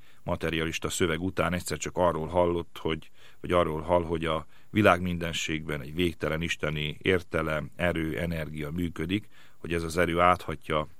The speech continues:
az egész mindenséget, hogy bizonyos elmélkedési módszerekkel kitágíthatjuk a tudatunkat,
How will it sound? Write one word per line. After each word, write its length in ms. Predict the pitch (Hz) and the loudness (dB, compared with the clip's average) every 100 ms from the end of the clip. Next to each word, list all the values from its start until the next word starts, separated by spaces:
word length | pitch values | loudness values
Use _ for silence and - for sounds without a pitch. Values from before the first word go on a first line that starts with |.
| - | -12
az 120 | - 85 | -6 -2
egész 420 | 82 80 76 - | -2 -2 -4 -4
mindenséget, 840 | 90 98 87 80 85 80 80 73 | -2 0 0 -2 0 0 0 -2
hogy 120 | - | -6
bizonyos 600 | - 90 90 82 78 - - - - - - | -6 -2 -2 -2 -6 -8 -10 -14 -16 -16 0
elmélkedési 720 | 87 95 92 82 82 82 - | 4 6 4 2 -2 0 0
módszerekkel 840 | 80 98 98 - 85 82 - 76 | 2 4 4 2 2 0 -2 -2
kitágíthatjuk 840 | 73 101 - 85 85 80 - - - | 0 2 6 4 2 -6 -8 -10 -10
a 80 | - | -4
tudatunkat, 800 | 107 110 104 - 92 87 101 | 2 6 6 4 -2 2 0